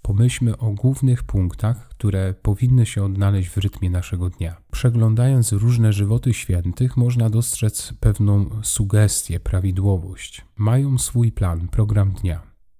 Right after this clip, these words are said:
Pojawiające się stałe pory i stałe punkty, które są jakby szkieletem dnia,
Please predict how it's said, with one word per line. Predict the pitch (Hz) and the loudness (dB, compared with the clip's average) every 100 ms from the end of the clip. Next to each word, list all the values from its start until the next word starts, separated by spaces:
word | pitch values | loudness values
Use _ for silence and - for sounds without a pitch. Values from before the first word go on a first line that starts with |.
| _ - | _ -4
Pojawiające | 95 92 95 95 101 104 | 0 2 2 4 2 0
się | - 95 | -4 -4
stałe | - 95 87 | -2 0 0
pory | - 98 110 117 | 0 2 2 2
i | 104 - - | -2 -8 -10
stałe | - - 95 95 | -6 -2 -2 -2
punkty, | - 104 107 - - 131 | -2 0 0 -2 -2 -2
które | 135 104 98 | -2 -4 -4
są | - 92 | -2 -2
jakby | 92 - 92 92 | -2 -4 -4 -4
szkieletem | - - 98 107 107 95 87 | -6 -4 0 0 0 -2 -2
dnia, | 90 92 107 | -2 0 0